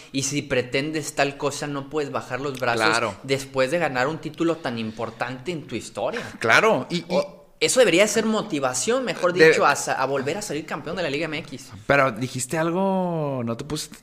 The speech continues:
Speaker 2: t-, cien por ciento atención. ¿Dijiste que acaban de qué?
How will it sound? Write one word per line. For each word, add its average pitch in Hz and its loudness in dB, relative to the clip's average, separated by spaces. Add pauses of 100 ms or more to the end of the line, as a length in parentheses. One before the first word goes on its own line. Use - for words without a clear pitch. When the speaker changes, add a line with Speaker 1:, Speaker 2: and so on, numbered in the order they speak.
(120)
Speaker 2:
t-, 117 -10
cien 120 -4
por 120 -8
ciento 135 -4
atención. 120 -2
¿Dijiste 120 -6
que 190 4
acaban 185 6
de 170 2
qué? 220 -2